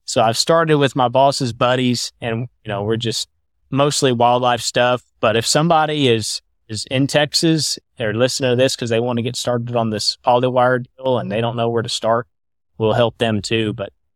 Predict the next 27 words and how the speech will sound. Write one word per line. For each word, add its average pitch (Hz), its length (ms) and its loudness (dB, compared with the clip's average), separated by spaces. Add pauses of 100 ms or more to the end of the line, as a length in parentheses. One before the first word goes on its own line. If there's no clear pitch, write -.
(160)
but 117 120 0
yeah, 113 120 2
we 113 120 0
just 120 200 -2 (180)
decided 110 520 -2 (280)
if 127 200 -2
we're 139 120 2
gonna 131 180 -6
do 123 160 -10
all 127 160 4
this 120 240 -2 (340)
wildlife 123 440 0
consulting, 107 500 -4
we 113 80 -4
might 120 140 -2
wanna 110 100 -4
start - 220 -6
charging 113 360 0
people. - 280 -16
So - 160 -6
you 113 100 -4
can 120 140 -10
find 135 240 0
our 117 60 0
stuff - 320 -2
on 107 160 -2
there. 107 300 -4